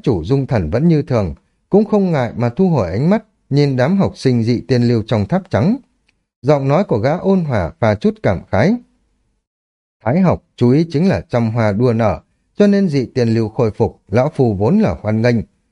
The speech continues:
Chỉ có từng lưu phái cùng đua danh phấn tiếng mới có thể sửa cũ thành mới, đản sinh đạo phù hợp hiện trạng, khai đường cho nhân tộc ta. Nhưng nếu dùng phương pháp tà ác,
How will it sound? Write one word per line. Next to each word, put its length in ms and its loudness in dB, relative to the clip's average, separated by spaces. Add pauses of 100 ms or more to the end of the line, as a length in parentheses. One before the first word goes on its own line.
(220)
Chỉ 80 4
có 140 0
từng 300 0
lưu 260 0
phái 220 0
cùng 340 -4
đua 200 0 (480)
danh 320 0
phấn 300 -2
tiếng 300 0 (280)
mới 140 2
có 100 0
thể 220 -2
sửa 340 -4
cũ 200 0
thành 240 -2
mới, 260 2 (120)
đản 260 -2
sinh 260 -2
đạo 260 -2
phù 160 0
hợp 220 -2
hiện 240 -2
trạng, 200 0 (340)
khai 180 2
đường 300 -2
cho 80 -2
nhân 220 0
tộc 280 -6
ta. 220 0 (520)
Nhưng 200 4
nếu 120 0
dùng 240 -4
phương 200 -4
pháp 260 -4
tà 180 0
ác, 260 -2